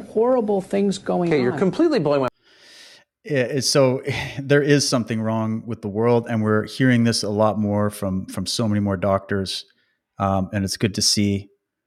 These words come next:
Speaker 3: So it's not so cut and dry, folks, and you're not alone. You're not alone.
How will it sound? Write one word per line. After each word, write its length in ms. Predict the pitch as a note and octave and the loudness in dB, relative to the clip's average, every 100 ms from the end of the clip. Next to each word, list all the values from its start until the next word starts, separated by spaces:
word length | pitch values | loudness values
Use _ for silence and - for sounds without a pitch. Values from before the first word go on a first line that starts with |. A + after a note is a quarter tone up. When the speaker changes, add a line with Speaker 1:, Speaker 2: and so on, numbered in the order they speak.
| _ _ _ _ _ _ | _ _ _ _ _ _
Speaker 3:
So 480 | - - G#2 G2+ G2 | -4 2 4 4 0
it's 140 | G#2 | -2
not 140 | - B2+ | -2 2
so 120 | D3 | 2
cut 200 | - C#3+ | 6 6
and 100 | B2+ | 8
dry, 200 | C3 C3 | 8 6
folks, 560 | A2+ A2 G#2 - - - | 6 4 4 2 -6 -6
and 160 | A2 G#2 | -4 -4
you're 100 | G2+ | 0
not 160 | A2 B2+ | 4 6
alone. 440 | B2 B2 G#2 E2+ _ _ - | 8 6 4 -2 _ _ -14
You're 120 | F2+ | -8
not 420 | F2+ G2 A2 A2 | -4 -2 0 -2
alone. 460 | G#2 G2+ G#2 G2 | -2 -2 -2 -2